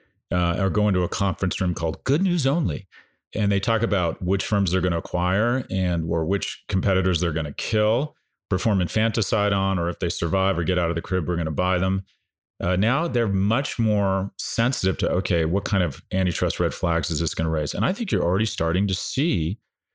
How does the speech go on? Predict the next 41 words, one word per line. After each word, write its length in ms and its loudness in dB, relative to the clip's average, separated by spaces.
more 200 2
innovation, 440 0
as 120 0
evidenced 340 0
by 100 0
the 80 -2
fact, 480 -2
uh, 300 0
by 260 -2
the 100 0
number 320 0
of 180 -2
new 140 0
startups. 720 -4
We 140 2
are 100 2
going 300 2
to 60 2
see 360 -2
the 240 -4
antitrust 440 0
scrutiny 280 0
before 380 -2
they, 280 0
these 220 -4
guys 220 0
are 40 0
even 140 0
broken 300 0
up, 180 0
'cause 160 -4
it's 80 -6
gonna 160 0
take 160 0
a 60 0
decade. 480 0
And 100 0
I, 140 -2
I 80 0
don't 100 2
know 300 0